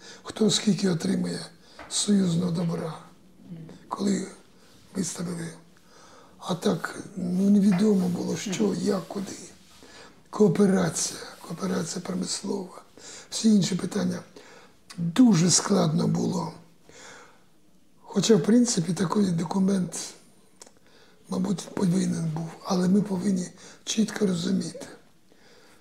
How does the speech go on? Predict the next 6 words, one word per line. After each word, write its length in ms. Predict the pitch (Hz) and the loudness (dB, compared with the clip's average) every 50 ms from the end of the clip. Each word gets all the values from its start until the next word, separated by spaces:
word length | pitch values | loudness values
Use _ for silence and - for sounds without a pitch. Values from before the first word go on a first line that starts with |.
| _ | _
що 440 | - - - - - - 190 185 180 | -18 -14 -10 -8 -6 -4 -2 -2 0
Росія 560 | 175 175 165 - - - 214 233 226 208 175 | 0 0 0 0 0 2 4 4 4 4 4
була 320 | 160 160 180 190 180 185 180 | 2 0 0 0 -2 -2 -2
ладна 500 | 180 185 196 196 170 165 175 170 170 160 - | 0 0 0 0 -2 -2 -4 -6 -6 -8 -8
перед 300 | - 190 185 180 - 190 | -6 -6 -4 -4 -4 -4
нами. 260 | 180 180 175 165 165 | -6 -6 -6 -8 -12